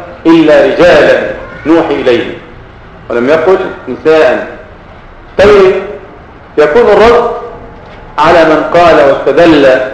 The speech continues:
بأن الله أوحى إلى أم موسى، فالوحي هنا هو الإلهام، الوحي الإلهام، والوحي يأتي بمعاني كثيرة.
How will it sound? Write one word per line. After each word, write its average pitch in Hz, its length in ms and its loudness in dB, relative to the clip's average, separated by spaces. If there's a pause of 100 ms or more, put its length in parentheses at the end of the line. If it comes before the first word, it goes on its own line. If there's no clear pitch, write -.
(760)
بأن 151 480 0
الله 156 300 0
أوحى 160 480 0
إلى 139 100 2
أم 143 240 -2
موسى، 208 480 2
فالوحي 147 340 0
هنا 165 400 0 (520)
هو 151 140 0 (340)
الإلهام، 131 560 -2 (640)
الوحي 160 360 0 (680)
الإلهام، 135 500 -2 (140)
والوحي 180 360 2
يأتي 202 260 2
بمعاني 165 460 0
كثيرة. 208 400 0